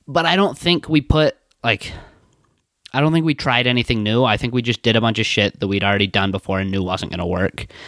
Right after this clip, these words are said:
the whole game. Not putting in Nate Johnson, I totally agree, was a massive mistake. Uh, we all wanted them to do that because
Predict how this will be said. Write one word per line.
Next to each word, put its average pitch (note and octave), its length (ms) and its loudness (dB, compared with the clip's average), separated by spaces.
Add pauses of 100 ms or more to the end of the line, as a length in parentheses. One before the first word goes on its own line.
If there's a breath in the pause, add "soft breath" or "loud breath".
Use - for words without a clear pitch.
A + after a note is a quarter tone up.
(200 loud breath)
the G#2 100 0
whole A#2 180 4
game. F#2+ 420 0 (200 loud breath)
Not C#3 220 0
putting C#3+ 240 4
in B2+ 80 4
Nate A#2+ 160 2
Johnson, A2+ 440 0
I G#2 80 0
totally A#2+ 460 -2
agree, G2+ 180 -4
was G2 100 -8
a G#2+ 60 -6
massive A2+ 520 -2
mistake. G#2 640 0 (400 loud breath)
Uh, G2+ 300 2
we C3 100 2
all C3 200 4
wanted C3 320 2
them B2+ 140 2
to - 100 -4
do C3+ 180 2
that A#2 280 0
because A#2 680 0